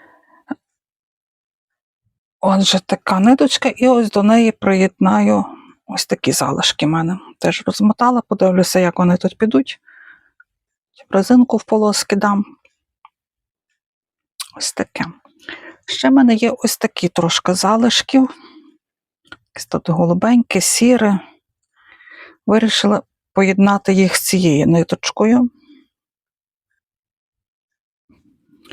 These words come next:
Вона трошки, ця трошки товстіша, але в полосочках буде непогано.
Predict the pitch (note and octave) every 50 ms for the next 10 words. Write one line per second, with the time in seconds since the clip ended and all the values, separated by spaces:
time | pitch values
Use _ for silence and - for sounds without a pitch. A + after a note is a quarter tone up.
0 | - _ _ - A#3 - - - - - - - - - G3+ - - _ _ _
1 | _ - - F#3+ F3 - - - - - G3+ - - - - C4 - - - -
2 | G3 G3 G3 G3 - - - G#3+ A#3 A#3+ A3+ - G#3 - - - G3 G3+ G#3 -
3 | G#3+ - - G3 F#3+ G3 - - F#3+ F3+ F3 E3 D#3+ C#3+ E3 F3